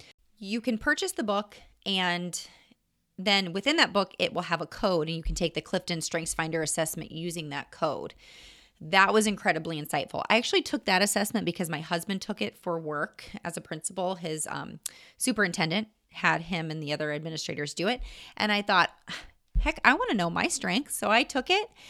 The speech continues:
and it was incredible. I've already mentioned those strengths. So I <laughs> actually teared up a little bit because the number one strength was futuristic, and that's always what has kind of gotten me in trouble. I, I, I really struggle with living in the moment and in the present.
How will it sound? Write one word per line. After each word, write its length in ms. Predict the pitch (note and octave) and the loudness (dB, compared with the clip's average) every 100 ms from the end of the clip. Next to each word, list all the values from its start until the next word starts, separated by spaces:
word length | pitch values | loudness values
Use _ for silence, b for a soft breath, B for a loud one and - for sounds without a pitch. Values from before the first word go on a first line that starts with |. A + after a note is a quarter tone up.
| B B | B B
and 140 | - C4 | -2 -2
it 80 | |
was 200 | C4+ D#4 | 0 -2
incredible. 680 | - D#4+ A3 A3+ A#3 G#3 F3 | 0 -2 -2 0 0 0 0
I've 100 | E3+ | 2
already 220 | A3 B3+ | 2 2
mentioned 440 | B3 G3+ - F#3 F3 | 2 0 0 0 0
those 160 | E3+ | 0
strengths. 380 | - E3+ D3+ - | 0 -4 -4 -2
So 280 | - F#3 E3+ B B B - | 2 2 0 B B B 4
I 340 | A3 G#3+ C4 C#4+ B B _ | 6 6 4 2 B B _
<laughs> 300 | - - - | -20 -8 -4
actually 300 | A3 B3 A3 | -2 0 -2
teared 260 | - G#3 | 0 0
up 120 | F#3 | 0
a 40 | F3 | 0
little 180 | E3+ D#3+ | -2 -2
bit 180 | D3+ | -2
because 260 | - - F3 | -2 -2 -2
the 60 | F#3 | 0
number 220 | F#3 G3 | 0 0
one 140 | G3+ | -2
strength 340 | - F#3+ F3 F3+ | -2 -2 -2 -2
was 160 | F3 | -4
futuristic, 680 | - F#3 - E3 F3+ G3 G3+ | -4 -6 -4 -4 -2 -2 -2
and 80 | F#3 | -4
that's 160 | F3+ - | -6 -4
always 340 | E3 E3+ E3 | -2 -2 -2
what 100 | E3 | -2
has 140 | E3 | -2
kind 180 | - F3 | -2 -4
of 60 | F3+ | 0
gotten 260 | E3 - | 0 0
me 120 | E3+ E3+ | -4 -6
in 80 | |
trouble. 360 | E3+ E3+ F3+ A3 | 0 0 0 -2
I, 120 | F3+ - | -2 0
I, 140 | E3+ - | 0 0
I 80 | - | -2
really 280 | D#3+ E3+ F3 | -4 -4 -4
struggle 600 | - - D#3+ D#3+ F3 E3+ | -6 -2 0 2 0 0
with 180 | E3 D#3+ | -2 -4
living 320 | D#3+ F#3 E3+ | -4 -4 -6
in 120 | D#3 | -8
the 60 | D3+ | -6
moment 380 | D3+ D#3 A3+ A#3 | -6 -2 -2 -2
and 140 | D#3+ | -4
in 100 | D#3 | -6
the 60 | D3+ | -4
present. 440 | - E3 A3 | 0 0 0